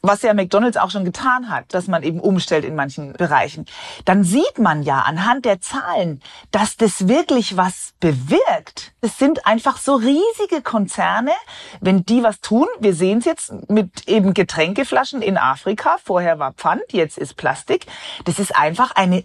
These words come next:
riesen Vermüllung. Ja, wir reden da über Milliarden von Flaschen jedes Jahr,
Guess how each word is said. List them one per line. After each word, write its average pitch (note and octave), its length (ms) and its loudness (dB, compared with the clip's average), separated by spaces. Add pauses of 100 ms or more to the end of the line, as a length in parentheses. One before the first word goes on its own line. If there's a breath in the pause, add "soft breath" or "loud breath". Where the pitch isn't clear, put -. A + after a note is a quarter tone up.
(120)
riesen A#3+ 1200 0 (160 loud breath)
Vermüllung. B3+ 680 2 (320 soft breath)
Ja, G3+ 160 4
wir G#3 140 2
reden B3 260 2
da B3+ 140 2
über A3 180 2
Milliarden A#3 1000 0
von A#3+ 220 -2
Flaschen A#3+ 560 -4
jedes A#3 440 -2
Jahr, D4 260 2